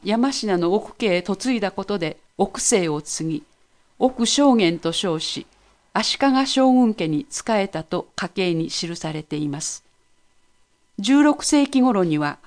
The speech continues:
本市香椎に存在したとされる香椎城を、紀伊の国守護大名、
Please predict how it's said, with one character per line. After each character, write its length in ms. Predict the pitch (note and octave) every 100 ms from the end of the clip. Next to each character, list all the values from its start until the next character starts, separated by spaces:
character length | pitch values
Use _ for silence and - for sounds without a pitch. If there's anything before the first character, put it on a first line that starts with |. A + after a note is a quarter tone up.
| _ _
本 220 | - C4+
市 180 | B3 -
香 160 | - G3+
椎 300 | - B3+ G#3
に 100 | F3
存 280 | A3 A3
在 200 | G3+ G3+
し 80 | G#3
た 160 | - G#3
と 80 | E3+
さ 160 | E3
れ 140 | E3 D#3+
る 80 |
香 180 | E3 F#3
椎 320 | F#3 - C4
城 220 | A3 F3+ D#3+
を、 260 | D3+ D3+ - _ _ _ _
紀 200 | - D4
伊 20 |
の 140 | A3+ F#3+
国 300 | F#3+ F3 F3
守 180 | - A3
護 120 | A#3+
大 240 | A#3 G#3+ E3+
名、 320 | D#3 C#3+